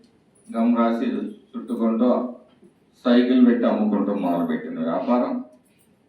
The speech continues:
అయిపోయింది.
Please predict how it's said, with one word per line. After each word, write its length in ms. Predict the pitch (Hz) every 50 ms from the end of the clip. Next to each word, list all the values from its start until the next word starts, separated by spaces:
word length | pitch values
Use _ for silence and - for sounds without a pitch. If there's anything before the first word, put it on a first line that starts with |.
| _ _ _ _ _ _ _ _ _ _ _ _ _ - - - - _ _ _ _ _ _ _ _ _ _ _ _ _ _ _ _ _ _ _ _ _ _ _ _ _ _ 127
అయిపోయింది. 480 | 123 117 - 110 110 107 - - -